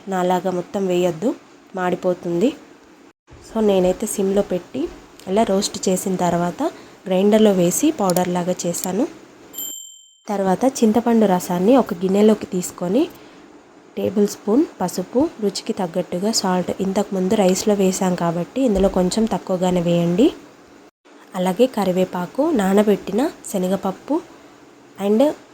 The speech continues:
మసాలా వేసి బాగా కలుపుకోవాలి. పొడవుగా కట్ చేసిన పచ్చిమిర్చిని కూడా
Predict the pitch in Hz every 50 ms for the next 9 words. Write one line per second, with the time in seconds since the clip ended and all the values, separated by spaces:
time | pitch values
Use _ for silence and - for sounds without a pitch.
0 | - - 185 185 - - 190 180 175 180 180 180 175 175 175 - - 294 294 214
1 | 185 175 175 170 196 226 - 208 190 180 - - - 180 175 175 175 175 170 175
2 | - - - - - - - - - - - _ _ _ _ _ _ _ - 214
3 | 208 214 220 214 220 233 226 - 202 190 - - 180 180 - 214 214 - 190 185
4 | - - 202 196 196 196 - - 185 175 - 185 175 214